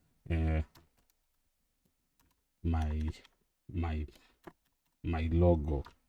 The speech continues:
So nikasema huku nitaiweka logo yangu, but alafu utakuja utai name profile dot P N G. Umeona imenipa hivyo. So kuja kuirefresh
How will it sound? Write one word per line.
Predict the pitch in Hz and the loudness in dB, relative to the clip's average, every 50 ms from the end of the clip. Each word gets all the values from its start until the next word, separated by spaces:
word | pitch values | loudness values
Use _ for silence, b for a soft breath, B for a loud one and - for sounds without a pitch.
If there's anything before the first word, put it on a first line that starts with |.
| _ _ _ | _ _ _
So | - - - 80 | -12 -6 -4 -2
nikasema | 78 76 - - 76 - - 92 90 87 82 | -2 -2 -4 -8 -8 -4 0 2 2 2 2
huku | 82 92 90 - - 87 | 2 0 0 2 2 2
nitaiweka | 80 - 78 76 78 82 80 - - 80 | 2 2 0 -2 0 0 -2 -2 -2 -4
logo | 80 85 82 78 78 80 | -4 -2 -2 -2 -2 -2
yangu, | 80 85 90 101 110 113 139 180 - _ _ _ _ _ _ _ _ _ _ _ _ _ _ _ _ _ _ _ _ _ _ _ _ _ _ _ _ _ _ - | 0 2 4 4 4 4 2 -2 -4 _ _ _ _ _ _ _ _ _ _ _ _ _ _ _ _ _ _ _ _ _ _ _ _ _ _ _ _ _ _ -8
but | - 82 85 90 92 87 - | -4 0 2 2 2 2 0
alafu | 92 85 85 90 87 - 85 | 0 0 0 0 0 0 -2
utakuja | 78 85 - - 98 85 87 82 | -2 -2 0 0 0 2 2 2
utai | 82 - 82 80 80 | 0 0 -2 -2 0
name | 82 85 92 95 92 90 107 117 - - _ _ b b b b b b _ _ _ _ _ _ _ _ _ _ - | 2 4 4 6 8 10 8 8 6 2 _ _ b b b b b b _ _ _ _ _ _ _ _ _ _ 2
profile | 98 90 85 85 90 107 123 135 131 - - _ _ _ _ _ _ _ _ _ _ _ _ _ _ - | 2 2 4 4 4 6 6 4 2 -2 -6 _ _ _ _ _ _ _ _ _ _ _ _ _ _ -4
dot | - 82 - - - - - | -2 -2 -2 -4 -6 -4 0
P | 90 | 2
N | 85 80 | 2 2
G. | 78 92 131 156 131 71 - - _ _ _ _ _ _ _ - | 4 4 4 4 4 2 -2 -8 _ _ _ _ _ _ _ -4
Umeona | - 78 82 87 92 92 | 2 4 6 6 8 8
imenipa | 90 90 90 87 85 85 87 - - 87 | 8 8 8 8 8 8 6 6 8 8
hivyo. | 87 98 113 110 95 87 85 - B B B B B B B B | 8 8 8 6 4 2 0 -2 B B B B B B B B
So | - - 95 90 90 - - _ _ _ _ _ _ _ _ _ _ _ _ _ _ _ - | 2 4 4 4 4 2 -4 _ _ _ _ _ _ _ _ _ _ _ _ _ _ _ -4
kuja | 107 101 104 104 | 2 6 6 6
kuirefresh | - - - 101 92 87 85 85 - - 120 123 113 - - - | 6 6 6 6 8 8 6 6 6 8 10 10 8 8 2 -8